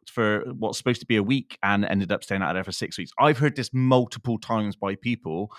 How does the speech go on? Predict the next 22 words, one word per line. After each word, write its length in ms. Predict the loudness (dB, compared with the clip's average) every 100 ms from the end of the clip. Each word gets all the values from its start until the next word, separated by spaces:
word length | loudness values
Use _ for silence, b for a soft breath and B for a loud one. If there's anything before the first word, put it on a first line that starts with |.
| B B B
who 120 | 0
literally 580 | 2 0 -2 -2 -2 -4 -4
just 340 | -4 -4 -8 -14
wanna 340 | -4 4 4
go 120 | 6 4
out 100 | 4
there 200 | 2 4
and 100 | 4
ride, 320 | 4 4 0 -2
and 160 | 0 0
they 60 |
have 180 | -2 -2
so 220 | 2 4
much 200 | 4 2
fun. 200 | 0 2
They're 140 | 0 -2
just 220 | -4 -2
like, 160 | -4
"Do 100 | -2
you 40 | 0
know 120 | 6
what? 240 | 6 4